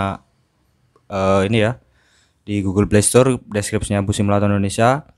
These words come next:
Tiga kota baru ya, Sumatera, Jawa, interconnected ya, terhubung. Terus, eh, driver modenya baru, terus manual transmission ya, terus gameplay U I update.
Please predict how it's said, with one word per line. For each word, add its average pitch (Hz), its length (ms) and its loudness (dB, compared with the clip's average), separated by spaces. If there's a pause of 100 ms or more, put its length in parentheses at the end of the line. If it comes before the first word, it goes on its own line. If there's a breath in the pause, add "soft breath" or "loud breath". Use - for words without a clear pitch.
(540)
Tiga 104 320 0
kota 104 240 0
baru 107 320 4
ya, 120 160 4
Sumatera, 104 720 -2
Jawa, 98 680 -4 (300)
interconnected 101 800 -6
ya, 92 120 -8 (200)
terhubung. 110 640 -2 (520)
Terus, 120 840 4
eh, 107 460 4 (100)
driver 104 400 -2
modenya 104 400 -2
baru, 113 640 0
terus 113 220 -6
manual 107 340 4
transmission 110 560 0
ya, 110 240 0 (480)
terus - 440 -4 (120)
gameplay 110 480 2
U 101 120 0
I 110 200 2
update. 104 480 -4